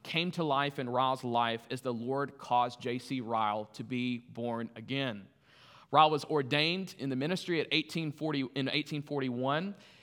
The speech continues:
and his life, note this, his life was marked by tragedy and loss and suffering. His life was marked by those things. What consisted of those things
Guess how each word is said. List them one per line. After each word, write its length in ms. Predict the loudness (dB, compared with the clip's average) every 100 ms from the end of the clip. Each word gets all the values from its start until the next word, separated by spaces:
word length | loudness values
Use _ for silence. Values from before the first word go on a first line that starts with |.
| -8
and 160 | -6
his 220 | -2 -2 0
life, 840 | 2 6 6 4 -2 -10 -20 -20 _ _ -4
note 220 | -4 -4
this, 420 | -6 -6 -10 -18 _ _ _ -6
his 200 | -4 -2
life 680 | 0 4 4 2 -4 -12 -20 _ -10
was 200 | -8 -6
marked 540 | 0 0 0 -6 -10
by 160 | -8 -8
tragedy 720 | -4 0 0 -2 -8 -8 -12 _ _ _ _ _ _ -20
and 120 | -10
loss 760 | 0 4 4 2 -4 -14 -16 -20 _ _ _ _ -14
and 120 | -6
suffering. 460 | 2 2 2 -16 -20 -20 _ _ _ _ -20 -20 _ _ _ _ _ _ _ _
His 100 | -2
life 240 | 6 6 6
was 140 | 0
marked 240 | 2 4
by 120 | 4 4
those 260 | 2 -2
things. 520 | -4 -4 -4 -8 -14 -20 _ _ _ _ _
What 160 | -4 -2
consisted 540 | -2 -2 -2 0 2
of 80 | 2
those 220 | 2 -2
things 560 | -2 -4 -4 -6 -10